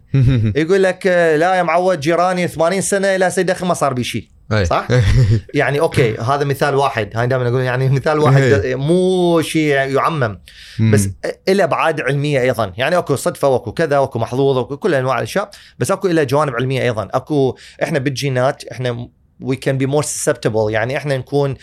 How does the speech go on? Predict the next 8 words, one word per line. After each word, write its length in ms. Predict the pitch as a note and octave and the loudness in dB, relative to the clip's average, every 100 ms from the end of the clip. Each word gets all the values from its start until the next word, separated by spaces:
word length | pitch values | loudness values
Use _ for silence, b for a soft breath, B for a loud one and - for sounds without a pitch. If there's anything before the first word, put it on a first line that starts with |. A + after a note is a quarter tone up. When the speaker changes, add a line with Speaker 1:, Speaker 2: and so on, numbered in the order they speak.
| B B - | B B -8
Speaker 2:
أكثر 560 | - - D#3+ D#3 - B B B - | -8 -2 0 0 -2 B B B -6
متقبلين 1040 | C3 C#3 D3+ - C3+ G#2 C3+ E3 D#3 B2+ - | -2 -2 -2 -4 -4 -2 -2 -2 -4 -6 -10
جسديا 880 | A#2+ C#3 - C3 A#2+ D#3+ D#3+ D3 B2+ B2 | -4 -2 0 -2 -2 -2 0 -2 -4 -2
Speaker 1:
أو 80 | B2+ | 0
Speaker 2:
لمشاكل 240 | A2+ G#2+ C#3+ | 2 2 0
Speaker 1:
خطير. 180 | - | 0
Speaker 2:
معينة 560 | D3 C#3 D3 C#3+ C#3 D3 - | 0 0 0 0 -2 -4 -8
Speaker 1:
مم. 280 | B2+ G2 F#2+ | -4 -4 -6